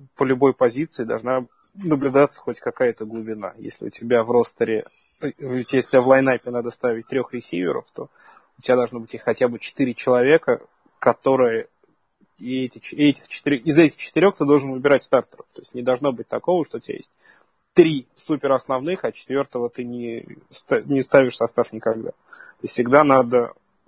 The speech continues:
на травму закладываться, всегда надо думать про то, каким образом ты заменишь своих игроков. Ну,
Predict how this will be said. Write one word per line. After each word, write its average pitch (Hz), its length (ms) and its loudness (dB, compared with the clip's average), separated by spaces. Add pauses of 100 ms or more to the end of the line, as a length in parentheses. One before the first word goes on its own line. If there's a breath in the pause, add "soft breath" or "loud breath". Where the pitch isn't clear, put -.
(160)
на 139 260 2
травму 123 400 0
закладываться, 143 680 -4
всегда 123 300 -10
надо 117 260 -10
думать 123 400 -10 (560)
про 113 160 -2
то, 135 220 -2 (320 soft breath)
каким 127 360 -2
образом 123 520 0 (140)
ты 123 120 -4
заменишь 120 560 -6
своих 117 360 0
игроков. 123 500 -2
Ну, 131 240 -6